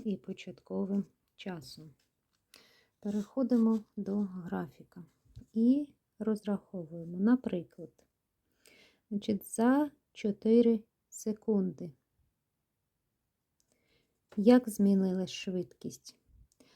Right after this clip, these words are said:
Початкова була нуль. За чотири секунди вона зросла до десяти. Я так і записую,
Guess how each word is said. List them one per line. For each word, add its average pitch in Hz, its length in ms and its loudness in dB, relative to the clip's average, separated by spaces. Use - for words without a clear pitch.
Початкова 226 720 2
була 190 380 0
нуль. 185 640 2
За 196 320 0
чотири 202 560 -2
секунди 202 840 -2
вона 180 640 -4
зросла 190 760 -4
до 196 320 -4
десяти. 190 720 -8
Я 240 140 -2
так 262 260 -4
і 254 60 4
записую, 208 800 -2